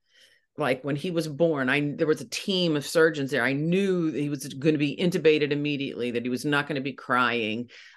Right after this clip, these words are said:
Um, we didn't, you know, like, they were gonna whisk him away. And I was like, "He needs to be baptized." Like, I, like, I was so afraid, uh, to have him not baptized. So they baptized him with a seashell.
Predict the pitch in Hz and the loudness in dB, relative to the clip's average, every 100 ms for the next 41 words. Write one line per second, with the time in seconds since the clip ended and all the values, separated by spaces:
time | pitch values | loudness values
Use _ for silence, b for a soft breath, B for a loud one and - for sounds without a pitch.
0 | - 135 127 107 110 - 139 151 - 127 | -16 -12 -10 -10 -10 -4 2 2 2 -2
1 | 165 156 131 123 127 127 - 147 156 160 | 0 2 2 2 0 -2 0 2 2 2
2 | 156 139 151 170 - - 156 139 139 147 | 0 2 4 4 2 -6 -6 -2 0 0
3 | 127 127 113 131 135 139 131 127 - - | 0 -2 -2 -4 -4 -2 -2 -2 -8 -6
4 | 160 139 139 135 - 135 131 113 - 127 | -2 -2 -2 -4 -4 -4 -2 -2 -4 -6
5 | 110 117 120 127 120 B B B 143 - | -4 -4 0 0 -2 B B B -2 -4
6 | _ - 151 147 147 165 165 156 165 151 | _ -6 -2 0 2 4 6 4 2 2
7 | 131 127 104 - - - - 107 - 147 | 2 0 -6 -14 -18 -18 -14 -12 -10 -4
8 | 156 147 139 135 - 123 113 - 120 123 | -4 -2 -2 0 0 -2 -6 -6 -8 -6
9 | 147 127 B B B 170 147 185 185 185 | -2 -4 B B B -2 0 0 0 0
10 | 165 151 151 139 143 160 - 165 151 143 | -4 -6 -6 -8 -8 -8 -8 -6 -6 -6
11 | 120 - - | -8 -10 -16